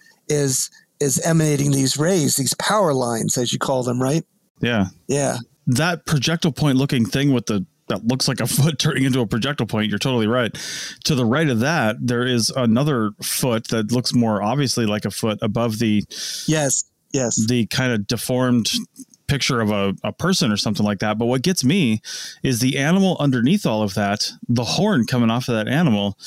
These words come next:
Speaker 2: is attached. It goes right up through on a line, right up to the foot that's in the center of it.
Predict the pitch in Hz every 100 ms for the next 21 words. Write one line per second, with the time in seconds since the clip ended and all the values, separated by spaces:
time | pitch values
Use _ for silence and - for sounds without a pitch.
0 | - - _ _ 139 127 - 123 - 165
1 | 151 - 123 131 120 107 123 185 180 -
2 | 160 156 123 123 117 110 120 147 113 104
3 | 104 117 147 139 - 120 110 - 143 117
4 | 110 120 107 - 139 131 98 95 98